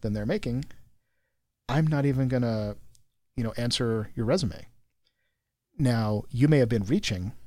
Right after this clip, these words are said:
and you may have been willing to accept less. You know, don't put a price or, you know, put a more reasonable price. I mean, salaries are a whole big separate issue, salary negotiations and figuring out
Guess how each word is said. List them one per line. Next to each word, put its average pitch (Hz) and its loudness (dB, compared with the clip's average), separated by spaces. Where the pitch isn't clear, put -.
and 127 2
you 123 4
may 113 2
have 107 -2
been 104 -2
willing 113 -2
to 110 -6
accept - -6
less. 131 -2
You 123 0
know, 107 0
don't 113 -2
put 139 0
a 135 4
price 143 -2
or, 104 -6
you 110 -4
know, 98 -2
put 117 -4
a 117 0
more 117 0
reasonable 117 0
price. 95 -6
I 117 -6
mean, 113 0
salaries 131 4
are 110 0
a 101 -2
whole 107 0
big 98 -6
separate 101 -4
issue, 92 -8
salary 98 -4
negotiations 92 -6
and 95 -6
figuring 95 -8
out 92 -8